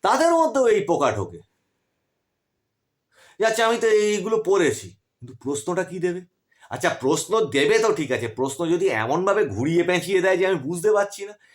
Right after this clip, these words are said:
তুমি ভাবছো কেন? তুমি যদি এতটা দিন, মানে সারা বছর যদি বইটাকে বুঝে থাকো,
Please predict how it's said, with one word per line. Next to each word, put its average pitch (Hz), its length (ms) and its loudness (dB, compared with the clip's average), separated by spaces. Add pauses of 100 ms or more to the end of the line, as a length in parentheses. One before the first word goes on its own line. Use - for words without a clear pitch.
(280)
তুমি 302 320 -4
ভাবছো - 540 -2
কেন? 294 260 -2 (2000)
তুমি 233 280 -2
যদি 294 380 -6
এতটা 143 580 0
দিন, 139 340 -2
মানে 185 220 -2
সারা 139 480 0
বছর 202 340 -2
যদি 254 200 -6 (300)
বইটাকে 381 560 2
বুঝে 131 320 -2
থাকো, 90 480 -14